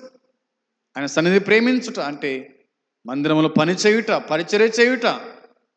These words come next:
అది ప్రేమించుట. ఇలాగ మనము మన మరణం వరకు కూడా ప్రభు పనిలో, పరిచర్యలో, సంఘ విషయంలో, అన్ని విషయాల్లో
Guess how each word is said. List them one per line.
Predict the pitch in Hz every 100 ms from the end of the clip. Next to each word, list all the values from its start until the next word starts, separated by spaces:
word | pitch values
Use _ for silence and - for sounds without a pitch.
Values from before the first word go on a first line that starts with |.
| _
అది | 139 180
ప్రేమించుట. | 202 247 302 302 - - 113 - - _ _ _ _ _ _ _ _ _ _ _ _ _ _ _ _ _ _ _ _ _ _ _
ఇలాగ | 139 143 147 147
మనము | 143 143 135 127 120 117 110 _ _ _ _ _ _ _ _ _ _ -
మన | 135 170
మరణం | 175 175 240 311 285
వరకు | 262
కూడా | 226 220 185 139 131 - - _ _ _ _ _ _ _ _ _ -
ప్రభు | 135 151
పనిలో, | 156 175 190 202 226 - - - _ _ _ _ _ -
పరిచర్యలో, | 147 156 202 208 214 233 262 - - - - - - _ _ -
సంఘ | 156 170
విషయంలో, | 208 220 220 240 240 254
అన్ని | 208 285
విషయాల్లో | 302 214 196 156 131 127 127